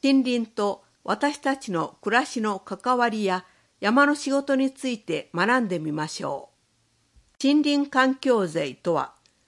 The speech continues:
自治体が森林整備などの財源に充てるために、令和六年度から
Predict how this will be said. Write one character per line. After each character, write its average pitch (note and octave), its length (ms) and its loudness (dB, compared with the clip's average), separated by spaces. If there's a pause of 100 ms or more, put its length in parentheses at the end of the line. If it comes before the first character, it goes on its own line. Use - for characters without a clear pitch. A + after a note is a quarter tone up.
(280)
自 G3+ 140 -2
治 D4 160 -2
体 C4 280 2
が G3+ 280 0
森 C#4+ 320 0
林 C#4+ 240 0
整 C4+ 160 4
備 G#3 140 -2
な G3+ 160 -2
ど F#3 160 -2
の D#3 240 -6
財 G3+ 260 2
源 A#3 240 2
に A3 140 -2
充 - 140 -2
て G3+ 120 -2
る F#3+ 100 -4
た F3+ 140 -4
め E3+ 140 -2
に、 D#3 220 -6 (500)
令 A#3+ 180 10
和 B3+ 140 6
六 A#3+ 240 0
年 G#3+ 220 0
度 F#3+ 100 -2
か D#3 140 -4
ら D3+ 240 -2